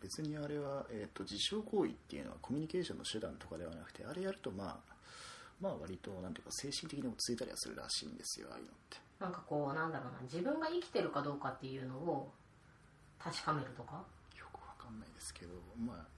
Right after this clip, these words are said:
Speaker 1: まあ、自分にない感覚なので、それがどのようなものかわからないですけど、そのように主張してる人たちがいて、で、特にそれは、あの、コミュニケーションの道具としては使ってない場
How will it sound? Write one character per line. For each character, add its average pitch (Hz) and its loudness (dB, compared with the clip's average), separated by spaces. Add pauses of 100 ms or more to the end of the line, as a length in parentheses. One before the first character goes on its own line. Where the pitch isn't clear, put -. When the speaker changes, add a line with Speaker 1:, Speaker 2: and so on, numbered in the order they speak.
(440)
Speaker 1:
ま - 0
あ、 - -2
自 85 2
分 190 6
に 208 6
な 208 8
い 113 4
感 101 0
覚 104 2
な 101 6
の 87 2
で、 - -2
そ - 0
れ 113 8
が 113 8
ど 120 6
の 135 8
よ 104 8
う - 4
な 80 2
も 87 0
の 87 0
か 80 -2
わ 85 -4
か - -2
ら 98 2
な 95 0
い 85 -2
で 80 -4
す - -4
け 85 -4
ど、 85 -4
そ - 4
の 147 6
よ 170 6
う - 6
に 117 4
主 - 2
張 117 6
し - 6
て 131 8
る 117 6
人 139 2
た - 2
ち - -2
が 87 -2
い 85 -6
て、 - -10 (760)
で、 135 -6
特 185 -2
に - 0
そ - -2
れ 92 -2
は、 92 -4
あ - -6
の、 87 -6 (340)
コ - -6
ミ 101 0
ュ 104 2
ニ 101 -2
ケ - 0
ー 104 6
シ - 2
ョ 78 -4
ン 73 -8
の - -10
道 87 -6
具 - -8
と 98 -4
し - -4
て - -6
は - -10
使 - -6
っ - -14
て - -8
な 98 -8
い - -10
場 - -12